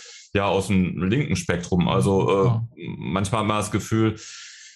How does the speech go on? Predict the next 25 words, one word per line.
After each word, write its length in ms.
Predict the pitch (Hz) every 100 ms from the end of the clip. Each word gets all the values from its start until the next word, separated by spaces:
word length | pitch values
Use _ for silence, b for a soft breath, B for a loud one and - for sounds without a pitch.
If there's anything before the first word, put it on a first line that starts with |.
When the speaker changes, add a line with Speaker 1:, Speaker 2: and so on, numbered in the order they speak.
| B
Speaker 1:
äh, 140 | - -
zumindest 400 | - 113 113 110
wie 60 |
die 100 | 101
Mittel 320 | 95 139 -
auch 160 | 78 87
verteilt 460 | 95 85 85 87 90
werden, 160 | 87
ne? 120 | 101
Wir 100 | 101
hatten 200 | 98 95
jetzt 260 | 98 90 -
irgendwie 440 | 101 104 117 107
vor 220 | 95 101 71
ein, 140 | 101
zwei 180 | - 95
Jahren 440 | 92 98 98 95 90
eine 120 | 98
Milliarde 800 | 95 92 87 95 113 113 104 101
gegen 260 | - 98 95
rechts 500 | 98 120 - - -
nochmal 320 | 98 98 90
zusätzlich, 840 | - 127 107 92 110 104 101 -
äh, 60 | 98
äh, 560 | 98 92 95 98 95